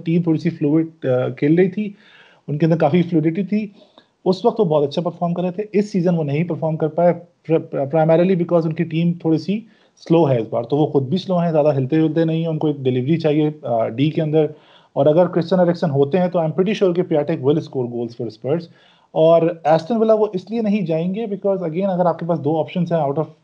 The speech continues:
two London clubs، Spurs is obviously a more attractive option with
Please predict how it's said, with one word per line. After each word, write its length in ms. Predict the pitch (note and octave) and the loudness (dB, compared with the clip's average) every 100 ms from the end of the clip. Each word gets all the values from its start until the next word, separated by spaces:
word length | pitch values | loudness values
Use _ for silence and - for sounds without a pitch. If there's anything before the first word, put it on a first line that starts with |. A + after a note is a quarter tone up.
| _ F3+ | _ 2
two 100 | E3+ | 2
London 200 | D3 D3 | 0 -4
clubs، 360 | C#3 D#3 D3+ - _ _ _ C3 | 0 0 0 -8 _ _ _ -10
Spurs 280 | C3+ F#3 E3+ | 2 2 4
is 300 | F3+ - D#3+ | -2 0 0
obviously 440 | D#3+ F3 F3+ D#3+ | 2 0 0 0
a 120 | D3+ | 2
more 160 | D#3+ D3+ | 2 0
attractive 540 | C3+ D3 C3+ D#3+ D3+ - _ _ _ _ _ | 0 0 0 2 0 -2 _ _ _ _ _
option 440 | C3 C3 F3 G3 C#3+ | -4 -2 -2 -2 0
with 140 | C#3 | 0